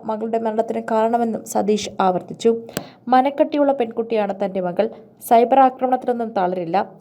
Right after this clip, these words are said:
സൈബർ ആക്രമണം ഇന്നും ഇന്നലെയും തുടങ്ങിയതല്ല, അത് വർഷങ്ങളായി ഉള്ളതാണ്. മകൾ മരിച്ചതറിഞ്ഞിട്ടും ബിനോയുടെ വീട്ടിൽ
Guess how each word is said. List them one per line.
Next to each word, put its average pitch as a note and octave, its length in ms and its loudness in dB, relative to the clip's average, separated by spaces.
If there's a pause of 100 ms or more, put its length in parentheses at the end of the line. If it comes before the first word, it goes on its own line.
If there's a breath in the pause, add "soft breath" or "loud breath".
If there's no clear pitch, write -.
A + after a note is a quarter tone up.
(160)
സൈബർ C4 380 6
ആക്രമണം C4+ 480 2
ഇന്നും A#3 340 -6
ഇന്നലെയും A#3+ 260 -2
തുടങ്ങിയതല്ല, G#3 580 -2 (480 loud breath)
അത് A3+ 260 2
വർഷങ്ങളായി C4+ 520 2
ഉള്ളതാണ്. F#3+ 500 -2 (380 loud breath)
മകൾ B3+ 240 4
മരിച്ചതറിഞ്ഞിട്ടും B3 800 4
ബിനോയുടെ A3+ 420 0
വീട്ടിൽ A#3+ 280 -2